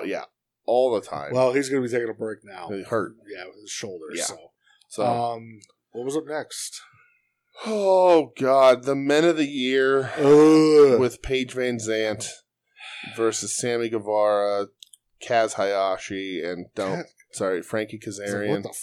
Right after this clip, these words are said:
Speaker 2: fuck?
Speaker 1: I have Kaz written here. <laughs>
Speaker 2: Oh, Jesus.
Speaker 1: I know it wasn't Kaz Hayashi. I wish it was Kaz
Speaker 2: I was like,
Speaker 1: Hayashi.
Speaker 2: "Where did that come from?"
Speaker 1: And Ty Conti.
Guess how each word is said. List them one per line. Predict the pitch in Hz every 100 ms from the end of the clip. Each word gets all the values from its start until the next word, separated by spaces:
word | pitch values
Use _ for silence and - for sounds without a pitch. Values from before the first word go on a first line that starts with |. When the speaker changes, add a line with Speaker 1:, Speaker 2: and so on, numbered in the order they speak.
| -
Speaker 2:
fuck? | 131 175
Speaker 1:
I |
have | 113 -
Kaz | - 95 92 90
written | 80 -
here. | - - _
<laughs> |
Speaker 2:
Oh, | 165 165 113
Jesus. | - 160 165 110 135 -
Speaker 1:
I | 98
know |
it | -
wasn't | 90 - 80 -
Kaz | 76 - -
Hayashi. | 87 67 - - 98
I | 104
wish | 95 -
it | -
was | -
Kaz | - - -
Speaker 2:
I | 180
was | 170
like, | 135
Speaker 1:
Hayashi. | 165
Speaker 2:
"Where | 226
did | 156
that | 143 165 -
come | - 127 117
from?" | - 120 113
Speaker 1:
And | 123 113 104
Ty | - 113 95
Conti. | - 90 78 - 82 90